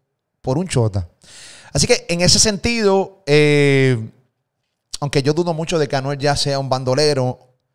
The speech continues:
un criminal, como él dijo, y toda la cosa, este, un delincuente, obviamente ya es un tipo completamente distinto, pero que viene de ese mundo.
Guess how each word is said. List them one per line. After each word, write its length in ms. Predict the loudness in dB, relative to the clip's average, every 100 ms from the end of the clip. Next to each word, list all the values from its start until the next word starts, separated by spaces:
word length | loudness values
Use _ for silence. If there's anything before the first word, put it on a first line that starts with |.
| _ _ _ _ _ _ _
un 120 | -12
criminal, 540 | -4 -2 2 2 0
como 220 | -2 -2
él 80 | -2
dijo, 260 | -4 -4 -4
y 40 |
toda 200 | 0 2
la 120 | 2
cosa, 480 | 0 -2 -2 -4 -4
este, 680 | -4 -4 -4 -4 0 0 0
un 140 | 0
delincuente, 760 | 0 -2 -2 -2 -2 -2 -4 -6 _ -20 -20 _ _ _ _ _
obviamente 340 | -2 -2 -2
ya 200 | 0 2
es 60 | 2
un 160 | 0 -2
tipo 220 | -4 -4
completamente 480 | -4 -4 -4 -4 -4
distinto, 400 | -6 -8 -4 -2
pero 160 | 0
que 100 | 0
viene 240 | 0 -2 -2
de 80 |
ese 180 | -2 -4
mundo. 400 | -6 -8 -10 -14